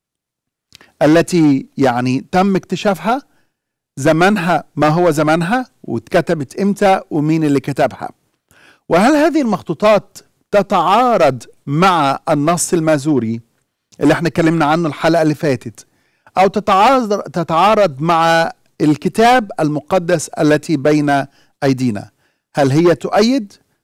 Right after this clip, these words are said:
أم هي تناقض كلمة الله؟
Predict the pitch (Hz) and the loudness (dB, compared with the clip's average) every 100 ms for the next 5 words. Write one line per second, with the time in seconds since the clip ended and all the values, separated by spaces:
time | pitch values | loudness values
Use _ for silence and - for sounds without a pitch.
0 | _ _ - 143 131 160 160 143 139 - | _ _ -4 -2 0 2 4 4 0 -8
1 | _ _ _ _ 147 139 143 - 120 107 | _ _ _ _ -2 0 0 -2 -10 -10
2 | - _ _ _ - 143 117 110 107 90 | -16 _ _ _ -2 0 0 -4 -8 -8
3 | 69 - | -10 -14